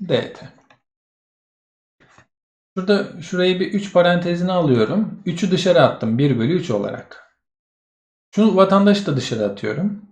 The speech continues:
Burada ne oldu? Kök üç bölü üç kök iki çarpı integral bir bölü t kare artı bir D T artık sonunda tanıdık bir forma geldi.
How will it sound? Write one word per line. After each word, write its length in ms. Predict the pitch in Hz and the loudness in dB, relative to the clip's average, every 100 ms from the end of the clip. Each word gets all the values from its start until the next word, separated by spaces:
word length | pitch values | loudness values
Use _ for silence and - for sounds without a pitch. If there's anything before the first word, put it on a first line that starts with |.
| _ _ _ - | _ _ _ -10
Burada 240 | 165 165 | -4 0
ne 140 | 175 | 2
oldu? 640 | 190 143 117 139 208 202 - - _ _ _ _ _ _ _ _ _ | 4 2 2 0 0 0 -6 -18 _ _ _ _ _ _ _ _ _
Kök 380 | 160 160 160 - | -6 -6 -8 -8
üç 360 | 180 190 160 135 | -6 -6 -8 -4
bölü 580 | 117 113 127 190 170 - - _ _ | -2 -2 0 0 -2 -6 -16 _ _
üç 300 | 185 156 - | -8 -8 -10
kök 440 | - 123 - - - | -8 -6 -6 -10 -8
iki 440 | 143 - 156 160 175 - | -6 -4 -4 -4 -6 -10
çarpı 440 | - 190 147 - - | -6 -2 0 -2 -6
integral 840 | 165 160 156 117 113 123 147 139 | -4 -4 -2 -4 -4 -4 -4 -4
bir 320 | 151 151 123 | -2 -2 -2
bölü 580 | 110 104 120 156 170 - _ _ _ _ _ _ _ _ | -2 -2 -2 -2 -4 -12 _ _ _ _ _ _ _ _
t 180 | 147 | -6
kare 240 | - 113 107 | -4 -4 -4
artı 480 | 117 107 - 104 123 | -4 -6 -8 -8 -2
bir 300 | 151 160 - - - | -2 -2 -6 -14 -6
D 260 | 123 110 - | -4 -4 -6
T 360 | 117 147 - - | -4 -4 -4 2
artık 680 | 131 113 - 165 - - _ | 2 2 -2 -6 -6 -16 _
sonunda 880 | - 139 139 113 107 127 175 196 - - | 2 4 6 4 2 2 4 0 -6 -6
tanıdık 540 | 151 151 151 202 - | 0 2 2 2 0
bir 140 | 123 | -2
forma 400 | 113 110 107 143 | -2 -2 0 2
geldi. 540 | 151 123 101 95 101 | 2 2 2 -2 -8